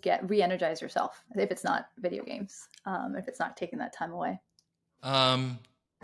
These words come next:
Speaker 2: yeah, playing piano and making pizza, really, um, and
Speaker 1: Oh.
Speaker 2: then sleeping when I can <laughs> and
Speaker 1: <laughs>
Speaker 2: exercise. Uh, but yeah, I think it's important to have passions outside of work and not let it dominate your life.
Speaker 1: What's your favorite type of pizza? And I'll close with that.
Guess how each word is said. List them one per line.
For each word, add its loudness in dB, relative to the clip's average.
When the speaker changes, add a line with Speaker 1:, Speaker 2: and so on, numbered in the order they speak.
Speaker 2:
yeah, -10
playing 0
piano 4
and 4
making 0
pizza, -4
really, -2
um, 0
and 0
Speaker 1:
Oh. -
Speaker 2:
then 0
sleeping 0
when 2
I 4
can 4
<laughs> 6
and 4
Speaker 1:
<laughs> -
Speaker 2:
exercise. 2
Uh, 6
but 2
yeah, 4
I 2
think 0
it's -2
important 0
to 2
have -2
passions 0
outside 2
of -4
work -2
and -6
not -4
let -2
it -6
dominate -4
your -8
life. -6
Speaker 1:
What's 0
your -4
favorite 2
type 0
of -10
pizza? -10
And -4
I'll -6
close -6
with -10
that. -8